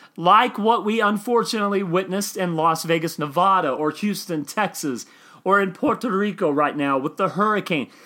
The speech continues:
There, the earthquake. There are all these things that affect us on a larger scale.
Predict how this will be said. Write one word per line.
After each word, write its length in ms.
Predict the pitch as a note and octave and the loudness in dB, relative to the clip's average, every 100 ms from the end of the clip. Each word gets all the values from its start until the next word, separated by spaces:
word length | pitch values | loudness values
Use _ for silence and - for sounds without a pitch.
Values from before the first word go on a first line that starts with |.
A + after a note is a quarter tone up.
| - _ - | -20 _ 0
There, 300 | G3 A3 G#3 | 2 2 2
the 120 | G#3 | 2
earthquake. 520 | A3 A3+ - F#3 D#3 | 2 0 -2 -2 2
There 160 | G3 A3 | 4 4
are 80 | |
all 400 | G#3 G#3 B3+ C#4+ | 6 6 6 6
these 300 | D#4+ D4 - | 4 0 0
things 500 | - C#4+ C4+ A#3+ F3 | -2 0 2 0 -2
that 160 | F3+ G#3 | -4 -2
affect 600 | G3 - D4 D#4+ - - | -4 -2 0 0 -2 -2
us 420 | D#3 G#3 - - _ - | -2 -2 -6 -14 _ -4
on 140 | A3+ | 2
a 80 | C4+ | 2
larger 600 | C4+ A3+ G#3 A3+ F#3 A3 | 2 2 4 2 0 -4
scale. 640 | F3 - - C4+ D#3 F2+ | -6 -8 -2 -2 -2 -8